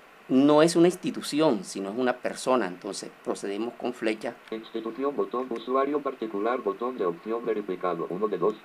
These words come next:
Speaker 1: Ese queda verificado, pulsamos Tab.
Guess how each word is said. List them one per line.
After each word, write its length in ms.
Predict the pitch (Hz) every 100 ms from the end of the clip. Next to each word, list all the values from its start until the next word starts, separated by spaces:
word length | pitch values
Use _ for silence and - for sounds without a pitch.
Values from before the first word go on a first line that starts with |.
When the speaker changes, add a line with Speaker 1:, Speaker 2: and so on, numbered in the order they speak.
| - -
Speaker 1:
Ese 280 | 120 113 131
queda 200 | 110 104
verificado, 640 | 107 110 117 110 104 104 120 - - - - - - - - - -
pulsamos 480 | 110 - 101 107 - -
Tab. 220 | 107